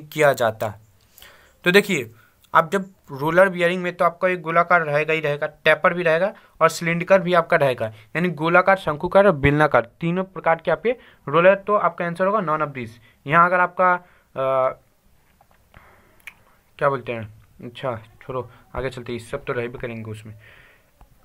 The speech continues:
अ, चालीस यानी दस नंबर क्वेश्चन, which of the following heat treatment process is used to increase ductility to relieve the inter-, internal stress?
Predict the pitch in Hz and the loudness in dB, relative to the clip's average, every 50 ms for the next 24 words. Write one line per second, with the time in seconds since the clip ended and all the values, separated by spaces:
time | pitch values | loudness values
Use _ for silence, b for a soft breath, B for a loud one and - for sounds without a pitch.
0 | _ _ _ _ _ - - - _ _ _ _ _ _ _ _ _ _ _ - | _ _ _ _ _ -20 -20 -20 _ _ _ _ _ _ _ _ _ _ _ -12
1 | 139 131 127 127 123 117 - 165 156 151 160 170 165 - - - - - _ _ | -10 -8 -8 -8 -10 -4 0 2 2 2 0 -4 -10 -12 -16 -20 -20 -20 _ _
2 | 139 143 147 147 143 151 160 156 - 175 165 165 165 165 170 156 - 165 165 190 | -10 -8 -8 -4 0 0 0 0 0 -2 -2 -2 -2 0 -2 -4 -4 -4 -6 -6
3 | 190 b b b b b 139 165 185 185 208 202 190 185 208 - - - 165 165 | -8 b b b b b -4 -4 0 4 4 4 4 4 2 -2 0 2 2 2
4 | 160 160 151 123 113 110 - _ _ _ _ _ b b b b b b b b | 2 0 -4 -10 -12 -16 -20 _ _ _ _ _ b b b b b b b b
5 | _ _ _ _ - 160 185 196 190 - - 180 170 170 151 147 135 117 - - | _ _ _ _ -2 0 0 0 0 0 -2 -2 0 0 -2 -4 -4 -6 -4 0
6 | 170 175 175 175 - 208 208 208 - - 175 180 156 127 131 160 170 160 147 - | 2 2 2 4 4 2 2 2 -2 -6 -4 -4 -4 -4 -4 -4 -2 -2 -4 -6
7 | - - 196 202 190 185 180 - 185 214 226 190 - - - 175 165 165 - - | -8 -4 -2 0 0 0 -2 0 2 2 2 0 -2 -2 0 0 0 0 0 -2
8 | 180 180 180 180 180 196 208 233 240 b b b b b b b b _ - 208 | -2 -2 -2 -2 -2 -2 -4 -4 -6 b b b b b b b b _ 0 0
9 | 214 175 175 165 165 170 175 190 175 170 214 240 277 - - _ _ _ _ _ | 2 2 2 2 4 2 2 2 0 0 -2 -2 -2 -4 -10 _ _ _ _ _
10 | _ _ _ 160 165 170 170 180 185 185 - - _ _ _ - 165 170 170 170 | _ _ _ -6 -6 -4 2 4 4 2 2 0 _ _ _ -8 -6 -2 2 2
11 | 175 170 175 180 185 175 170 - - - - 143 127 120 | 2 4 4 2 0 0 -2 -8 -10 -4 -2 -2 -2 -4